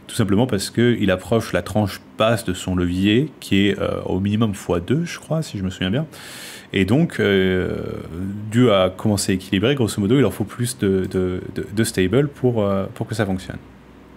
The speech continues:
Donc voilà, on est sur des systèmes qui, en fait, euh, dirigent les utilisateurs, euh, grâce à leurs incentives et essaient de s'adapter aux conditions de marché et d'avoir quelque chose qui,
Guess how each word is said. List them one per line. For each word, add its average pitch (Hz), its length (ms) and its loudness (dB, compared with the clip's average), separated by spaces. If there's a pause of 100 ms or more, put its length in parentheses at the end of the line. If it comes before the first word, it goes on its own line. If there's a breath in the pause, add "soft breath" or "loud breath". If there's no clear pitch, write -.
(960 loud breath)
Donc 104 120 2
voilà, 139 160 4
on 113 80 4
est 117 40 4
sur 120 140 0
des 113 80 2
systèmes 151 380 -2
qui, - 160 -4
en 101 40 -2
fait, - 280 -2
euh, 101 180 -4
dirigent 127 480 0
les 123 160 2
utilisateurs, 117 640 -2
euh, 107 40 -4
grâce 110 280 -2
à 110 40 2
leurs 98 160 0
incentives 104 480 -4 (500 loud breath)
et 131 260 2
essaient 135 200 0
de 139 40 -8
s'adapter 135 500 2
aux 156 40 2
conditions 117 400 0
de 107 60 2
marché 117 420 -2 (460 loud breath)
et - 20 -4
d'avoir 120 220 2
quelque 113 260 -2
chose 131 380 2
qui, 117 360 -4